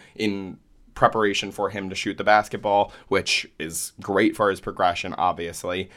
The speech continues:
and I'm really excited for him to flourish even more this year. Number three, I've got DeAndre Hunter. It's a very crowded team in Atlanta, but I think that DeAndre Hunter and what he was able to show with his defensive side,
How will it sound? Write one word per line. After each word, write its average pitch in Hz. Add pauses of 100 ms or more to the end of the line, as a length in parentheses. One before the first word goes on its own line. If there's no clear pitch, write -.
(140)
and 90
I'm 87
really 90
excited 90
for 92
him 92
to 92
flourish 104
even 110
more 120
this 90
year. 87 (680)
Number 107
three, 117 (240)
I've 110
got 101
DeAndre 117
Hunter. 117 (200)
It's -
a -
very 135
crowded 123
team 113
in 110
Atlanta, 107
but 110
I 101
think 110
that 101
DeAndre 110
Hunter 101
and 101
what 98
he 104
was 98
able 101
to 101
show 98
with 98
his 92
defensive 104
side, 101